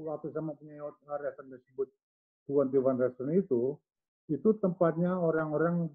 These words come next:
yang datang dari, eh, legislature. Karena restoran itu, restoran kita itu cuma lima ratus feet dari, eh, keduta-, apa namanya, eh,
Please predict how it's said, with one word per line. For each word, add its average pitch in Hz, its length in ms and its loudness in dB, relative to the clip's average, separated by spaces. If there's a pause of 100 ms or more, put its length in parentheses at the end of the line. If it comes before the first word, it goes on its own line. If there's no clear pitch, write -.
yang 139 240 -2
datang 131 320 2
dari, 147 480 2 (600)
eh, 127 280 0
legislature. 135 640 4 (160)
Karena 165 400 -2 (800)
restoran 160 320 2
itu, 190 320 4
restoran 156 400 0
kita 170 200 2
itu 208 200 -2
cuma 175 320 -2 (160)
lima 147 400 0
ratus 147 320 0 (1300)
feet 254 240 4 (240)
dari, 156 560 4 (400)
eh, 139 500 -4 (100)
keduta-, 135 360 -2
apa 143 240 -6
namanya, 151 320 -2
eh, 131 420 -2